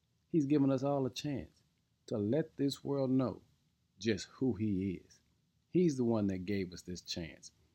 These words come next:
He's the one that opened this door. He's the one that kept us safe. He's the one that made a way out of no way. And today,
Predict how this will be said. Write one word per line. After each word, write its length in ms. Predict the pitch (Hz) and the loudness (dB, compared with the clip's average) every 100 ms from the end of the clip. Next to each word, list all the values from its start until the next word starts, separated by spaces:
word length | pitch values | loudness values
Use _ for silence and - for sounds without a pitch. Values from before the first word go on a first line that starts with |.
| _ _ | _ _
He's 240 | 202 180 139 | 2 2 2
the 80 | |
one 260 | 123 117 107 | 2 2 2
that 160 | 104 - | 0 0
opened 340 | 107 98 98 95 | -4 -4 -4 -4
this 140 | 87 | -6
door. 300 | 80 87 - _ _ _ _ _ - | -8 -10 -10 _ _ _ _ _ 0
He's 220 | 202 147 | 2 4
the 100 | 139 | 2
one 260 | 123 120 110 | 2 2 0
that 180 | - | -2
kept 300 | - 120 - | -4 -4 -4
us 160 | 98 90 | -6 -6
safe. 360 | - 101 78 - _ _ _ _ - | -6 -6 -8 -14 _ _ _ _ 0
He's 240 | 202 165 | 2 4
the 80 | 165 | 4
one 240 | 151 156 | 4 4
that 80 | 147 | 4
made 320 | 139 131 135 | 4 4 4
a 40 | 127 | 4
way 240 | 120 117 | 2 2
out 140 | 110 | 0
of 60 | 107 | -2
no 200 | 107 107 | -2 -2
way. 180 | 90 90 _ _ _ _ _ 135 | -6 -14 _ _ _ _ _ -2
And 180 | 143 | -2
today, 380 | 143 127 92 78 | -2 -6 -6 -10